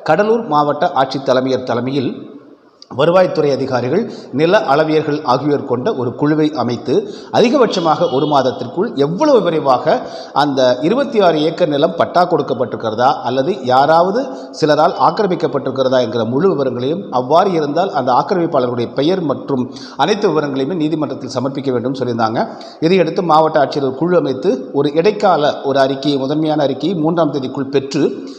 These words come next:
இன்று ஐந்தாம் தேதி நீதிமன்றத்தில் தாக்கல் செஞ்சாங்க. அதில் அவர்கள் சொன்ன தகவல் வந்து பார்த்திங்கன்னா, இந்த எழுபத்தி ஒன்று புள்ளி இருபது ஏக்கர் நிலம் தான் தற்பொழுது கைவசம் இருக்கிறது. முப்பத்தி எட்டு புள்ளி எண்பது ஏக்கர் நிலம் வந்து பார்த்திங்கன்னா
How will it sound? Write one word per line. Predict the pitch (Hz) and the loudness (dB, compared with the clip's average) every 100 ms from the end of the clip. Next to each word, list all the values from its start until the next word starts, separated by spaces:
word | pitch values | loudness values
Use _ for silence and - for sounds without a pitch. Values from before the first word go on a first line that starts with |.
| - | -4
இன்று | 160 202 269 | 0 0 0
ஐந்தாம் | 143 175 196 165 | 0 0 0 0
தேதி | 139 135 208 127 - - | -2 -2 -2 -4 -8 -6
நீதிமன்றத்தில் | 139 185 180 139 127 127 151 139 | 0 2 0 0 -2 0 0 2
தாக்கல் | 123 127 143 139 | 0 0 -2 -4
செஞ்சாங்க. | 117 113 113 220 - - | -4 -2 -2 -2 -4 -2
அதில் | 117 165 277 240 | 0 2 2 2
அவர்கள் | 165 139 135 | 2 -2 -4
சொன்ன | 143 165 160 | -4 -2 -2
தகவல் | 156 | 0
வந்து | 156 143 131 | 0 0 -2
பார்த்திங்கன்னா, | 123 117 117 143 233 - - | -4 -4 -2 0 -2 -4 -14
இந்த | - 143 | -6 0
எழுபத்தி | 160 247 285 254 220 | 2 2 0 0 2
ஒன்று | 170 175 185 | 2 0 -2
புள்ளி | 170 156 | -2 -2
இருபது | 143 151 165 143 | 0 0 2 2
ஏக்கர் | 143 143 127 | 2 0 2
நிலம் | 151 151 | 2 2
தான் | 143 220 - - - | 2 0 -2 -12 -4
தற்பொழுது | 143 135 135 131 120 | -2 -2 -2 -2 -2
கைவசம் | 135 165 165 151 | 0 0 0 -2
இருக்கிறது. | 131 131 120 120 147 110 - - - | -2 -2 -2 0 0 -2 -6 -10 -4
முப்பத்தி | - 247 254 | -2 -2 -2
எட்டு | 196 196 175 | -2 0 -2
புள்ளி | 165 147 143 196 147 131 127 | -2 -2 0 0 0 0 0
எண்பது | 135 175 185 160 | -2 -2 0 0
ஏக்கர் | 147 143 135 | 0 0 0
நிலம் | 156 156 | 0 0
வந்து | 131 123 | 0 -2
பார்த்திங்கன்னா | 123 117 120 190 | -4 -4 -2 -2